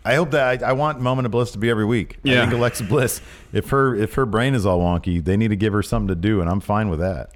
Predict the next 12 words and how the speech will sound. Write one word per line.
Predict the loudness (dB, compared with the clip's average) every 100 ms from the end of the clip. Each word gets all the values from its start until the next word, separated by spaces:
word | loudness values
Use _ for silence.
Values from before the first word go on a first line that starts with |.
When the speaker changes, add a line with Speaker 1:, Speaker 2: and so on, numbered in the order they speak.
| -12
Speaker 2:
Jason | -2 0 0 0
Dwyer, | 2 4 4 4
"Is | 0
it |
me | -2 0
or | 2
have | 2 4 4 4 4 2 2 -2 -6 -10
Finn's | -10 -2 0 0 0 -2
coup | -4 -2
de | 0
grace | 2 2 2
been | 0 -2